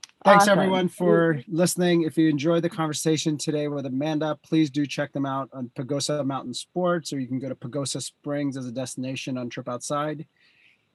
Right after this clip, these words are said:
Speaker 1: Go in, say hello to them. They're an awesome shop. They offer mountain biking, snowboarding, uh, s-, skis, cross-country skis, snowshoes. So you have no excuse to not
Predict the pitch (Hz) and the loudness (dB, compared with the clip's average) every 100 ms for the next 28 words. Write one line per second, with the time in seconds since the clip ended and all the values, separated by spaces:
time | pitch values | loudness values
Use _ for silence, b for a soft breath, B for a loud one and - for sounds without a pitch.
0 | - 123 165 170 165 160 160 - 160 151 | -8 2 4 6 4 2 0 0 0 2
1 | 156 156 151 156 156 151 135 139 135 123 | 2 2 0 0 -2 -2 -4 -4 -6 -8
2 | - 156 147 151 131 - 147 143 139 - | -4 -2 0 -4 -4 -2 0 0 -4 -10
3 | 131 - 135 - 139 127 120 - _ _ | -10 -6 -6 -6 -8 -6 -8 -12 _ _
4 | - 143 165 156 147 147 135 135 - 151 | -6 -2 0 0 0 0 -2 -4 -2 0
5 | 160 143 143 135 127 120 - 143 131 - | 2 2 0 -2 -4 -6 -6 -4 -4 -8
6 | - - - 196 175 147 123 - _ 175 | -12 -14 -4 6 8 8 4 -8 _ 0
7 | 170 - 151 147 139 - 131 120 - 151 | 0 0 -4 -4 -6 -6 -6 -6 -6 -2
8 | 156 - 143 123 113 110 _ _ _ _ | -2 -2 -4 -4 -6 -8 _ _ _ _
9 | - 156 139 131 127 _ 139 151 160 151 | -6 -2 -2 -2 -6 _ -2 2 4 2
10 | 143 135 143 147 147 135 - - 143 135 | 0 0 -2 -2 -6 -8 -10 -4 -2 -2
11 | 127 - 123 131 127 | -6 -10 -8 -6 -6